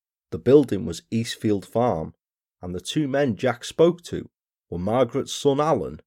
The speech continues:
and her husband Edwin. At the time, not knowing their relationship to the victim, Jack described what had happened to the two men,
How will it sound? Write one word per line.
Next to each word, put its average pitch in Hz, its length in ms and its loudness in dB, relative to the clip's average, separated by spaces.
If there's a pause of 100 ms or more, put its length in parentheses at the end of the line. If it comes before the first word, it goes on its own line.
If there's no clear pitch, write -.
(340)
and 92 120 -6
her 90 100 -2
husband 92 600 -4 (160)
Edwin. 90 420 -8 (1800)
At 120 120 0
the 123 100 -2
time, 180 440 4
not 156 200 4
knowing 165 360 6
their 156 140 6
relationship 147 840 2
to - 100 -8
the 98 100 -4
victim, 151 520 -4 (460)
Jack 147 240 2
described 170 560 0
what 165 180 0
had 156 180 0
happened 98 440 -4
to 113 120 -6
the 98 100 -8
two 120 300 0
men, 123 340 -2